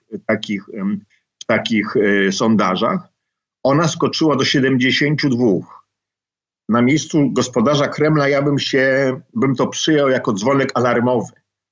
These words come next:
Kolejna wojna, kolejny pa-, y, y, czyli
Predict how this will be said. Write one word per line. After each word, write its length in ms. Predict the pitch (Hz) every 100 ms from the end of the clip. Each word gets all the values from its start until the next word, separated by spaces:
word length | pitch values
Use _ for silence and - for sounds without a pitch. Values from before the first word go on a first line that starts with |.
| -
Kolejna 500 | 131 139 151 170 151
wojna, 460 | 127 110 101 113
kolejny 460 | 110 123 143 143 135
pa-, 200 | - 127 _ -
y, 100 | 117 _ _ _ - -
y, 260 | - 110 98 - - -
czyli 380 | 147 135 127